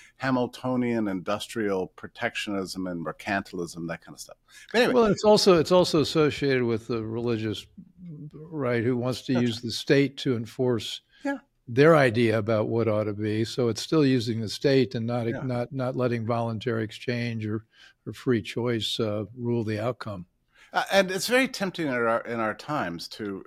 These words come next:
Speaker 1: to, 'cause we get so, so, um, bludgeoned by the left.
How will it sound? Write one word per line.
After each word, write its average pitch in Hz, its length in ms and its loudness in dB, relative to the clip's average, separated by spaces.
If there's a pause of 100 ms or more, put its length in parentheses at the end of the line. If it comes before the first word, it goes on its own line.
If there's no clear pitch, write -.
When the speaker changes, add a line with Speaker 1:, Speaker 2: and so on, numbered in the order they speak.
(120)
Speaker 1:
to, 98 300 -10
'cause 139 200 -2
we 156 100 -4
get 220 140 -2
so, 131 200 2 (320)
so, 117 340 -4 (120)
um, 107 340 -4 (560)
bludgeoned 143 760 0 (140)
by 110 140 -2
the 98 120 -6
left. - 640 -4